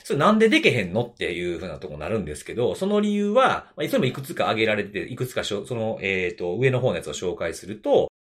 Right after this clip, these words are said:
まあ、やっぱりこう、どんどんいろいろ便利になっていくと、扱うデータ量が増えるとか、あとまあ、このポッドキャストでもいろんな話題を取り上げてるのと同じように、まあ、脅威が変化したりとかっていう、そういうのに追随していかないといけないっていうふうな結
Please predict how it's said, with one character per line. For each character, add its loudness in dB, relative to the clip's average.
ま -2
あ、 2
や -2
っ 2
ぱ 6
り 4
こ 4
う、 -2
ど 6
ん 0
ど 0
ん -4
い -6
ろ 0
い -2
ろ -2
便 2
利 -2
に -8
な -10
っ -20
て -10
い -6
く -14
と、 -6
扱 0
う 4
デ 2
ー 2
タ 4
量 2
が -6
増 -10
え 0
る -4
と -8
か、 -8
あ -6
と 0
ま 4
あ、 0
こ 0
の 2
ポ -2
ッ -2
ド -2
キ 2
ャ 0
ス -6
ト -4
で -6
も -8
い -4
ろ 0
ん -2
な 0
話 2
題 0
を 0
取 -4
り -2
上 0
げ -6
て -6
る -4
の -4
と -10
同 -8
じ -10
よ -2
う -8
に、 -2
ま -4
あ、 -12
脅 4
威 -6
が -10
変 -2
化 -10
し -14
た -4
り -10
と -12
か -12
っ -20
て -20
い -14
う、 -16
そ -2
う 0
い -2
う -4
の -6
に -14
追 0
随 -2
し -8
て -2
い -2
か 0
な 0
い -6
と -10
い -16
け -4
な -4
い -10
っ -18
て -16
い -8
う -10
ふ -10
う -8
な -8
結 -6